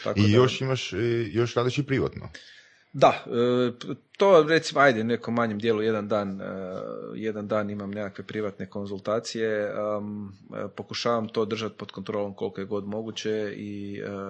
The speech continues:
Speaker 1: pokušavam se što više fokusirati na ovaj nekakav
Speaker 2: Ka-,
Speaker 1: svoj de-
Speaker 2: kako uspijevaš, ono, takav, em, popriličan broj aktivnosti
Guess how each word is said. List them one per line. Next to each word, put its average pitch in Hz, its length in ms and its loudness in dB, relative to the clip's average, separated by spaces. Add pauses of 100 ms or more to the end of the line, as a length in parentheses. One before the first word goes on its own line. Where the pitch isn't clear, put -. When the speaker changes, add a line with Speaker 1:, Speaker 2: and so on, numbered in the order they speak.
(180)
Speaker 1:
pokušavam 104 540 -4
se 95 140 -8
što - 160 -6
više 107 220 -4
fokusirati - 600 -8
na 101 100 -8
ovaj 95 320 -6
nekakav 92 400 -10 (160)
Speaker 2:
Ka-, - 200 -2
Speaker 1:
svoj 98 180 -6
de- 95 160 -8
Speaker 2:
kako - 280 -2
uspijevaš, - 680 -2 (260)
ono, 73 340 0
takav, 87 420 -4
em, 50 520 -10 (640)
popriličan 90 560 6
broj 80 180 2
aktivnosti - 840 -6